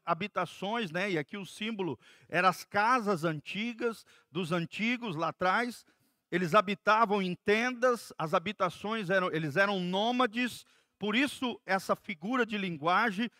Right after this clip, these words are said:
ampliar as nossas tendas, estender as nossas cortinas, as nossas habitações.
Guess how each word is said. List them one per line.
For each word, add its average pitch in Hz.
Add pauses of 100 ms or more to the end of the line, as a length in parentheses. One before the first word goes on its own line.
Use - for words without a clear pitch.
(100)
ampliar 240
as 214
nossas 202
tendas, 220 (240)
estender 240
as 214
nossas 220
cortinas, 214
as 196
nossas 214
habitações. 208